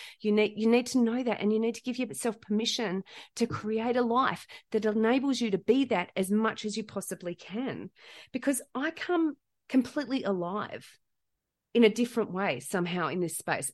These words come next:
As I am speaking to you now, I am sharing with you from a space that I don't always talk like this. I don't talk like this one when I'm talking to the people at the supermarket. I don't talk like this often when I'm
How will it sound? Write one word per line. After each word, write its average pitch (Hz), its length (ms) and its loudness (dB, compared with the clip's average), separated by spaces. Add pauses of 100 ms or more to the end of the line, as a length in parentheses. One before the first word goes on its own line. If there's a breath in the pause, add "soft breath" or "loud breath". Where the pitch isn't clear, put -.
As 214 200 0
I 214 160 0
am 208 100 0
speaking 190 440 -4
to - 160 -10
you 160 100 0
now, 165 320 -2
I 180 120 -2
am 196 200 -4
sharing 185 680 -2
with 175 240 -6
you 156 100 -6
from 170 240 -6
a 156 80 -6
space - 640 -6
that 170 180 -2
I 175 140 0
don't 190 220 2
always 185 300 -2
talk - 380 -8
like 165 260 -10
this. - 300 -12
I - 60 -6
don't 202 240 -2
talk 220 240 0
like 214 180 -2
this 202 200 -4
one 185 260 0 (380 loud breath)
when 190 160 4
I'm 185 140 4
talking 208 340 -2
to 202 100 -12
the 202 100 -2
people 202 460 0 (340 loud breath)
at 202 140 -2
the 214 60 -6
supermarket. 196 760 2
I 190 80 0
don't 208 300 0
talk 220 200 -2
like 214 200 2
this 202 140 0
often 196 340 0
when 190 120 4
I'm 180 280 2